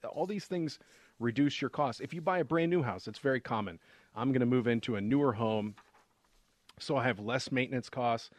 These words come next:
I have less expensive, uh, appliances. Uh, you know, my, my H V A C unit on my house is about to go. This is a way for me to kinda skip that,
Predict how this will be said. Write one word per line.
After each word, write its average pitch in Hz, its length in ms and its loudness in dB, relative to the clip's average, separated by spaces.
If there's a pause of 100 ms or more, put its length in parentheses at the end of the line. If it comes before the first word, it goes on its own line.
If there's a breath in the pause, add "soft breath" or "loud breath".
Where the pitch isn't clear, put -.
(300 loud breath)
I 117 80 0
have 110 160 0
less 117 300 -2
expensive, 117 680 -4
uh, 104 320 -2
appliances. 131 960 -2 (400 loud breath)
Uh, 104 180 -6 (180)
you 107 120 -12
know, 95 120 -8
my, 92 260 -8
my 107 120 -2
H 123 280 -2
V 113 200 0
A 123 100 2
C - 180 -6
unit 120 300 0
on 104 120 -2
my 95 140 -6
house 123 460 -2
is 101 140 -10
about 101 320 -4
to - 80 -16
go. 123 420 4
This 107 160 -6
is 101 140 -10
a - 20 -8
way 101 180 -4
for 113 120 -10
me 104 100 -6
to 101 80 -10
kinda - 240 -8
skip - 380 -4
that, 127 320 -2